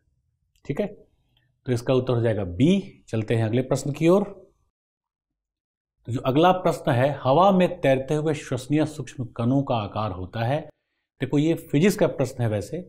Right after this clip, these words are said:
एनवायरनमेंट से कंसर्न है, मैं बता भी दे रहा हूँ। Basically, जैसे आप वोल्केनो पढ़ेंगे, तो वोल्केनो में एक होता है ऐश, राख। राख का जो आकार होता है,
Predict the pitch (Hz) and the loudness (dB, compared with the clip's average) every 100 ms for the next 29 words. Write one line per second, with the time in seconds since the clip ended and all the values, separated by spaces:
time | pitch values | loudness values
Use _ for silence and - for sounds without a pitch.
0 | _ _ _ _ - 120 123 131 151 151 | _ _ _ _ -2 2 4 4 2 0
1 | - 127 120 147 139 131 107 120 131 107 | 0 -2 0 0 0 0 -2 0 2 2
2 | 92 92 110 147 - _ _ _ _ - | 0 -4 -8 -10 -16 _ _ _ _ -2
3 | 135 - 160 175 208 175 151 147 165 160 | -2 2 4 4 4 4 2 2 2 4
4 | 147 131 117 127 123 151 165 143 135 139 | 2 0 0 2 2 2 2 2 4 4
5 | 101 147 - _ _ _ - 131 127 147 | 2 -4 -10 _ _ _ -2 2 2 2
6 | 160 175 165 156 151 143 - 117 107 90 | 2 2 0 -2 -2 -4 -2 0 0 0
7 | - - - _ - 120 123 110 - - | -6 -12 -16 _ -4 4 4 2 -6 -16
8 | - _ _ _ _ _ _ _ 113 139 | -20 _ _ _ _ _ _ _ 2 6
9 | 196 208 - 165 151 139 143 147 123 120 | 6 4 0 2 2 2 4 2 2 -2
10 | 101 127 | -2 -2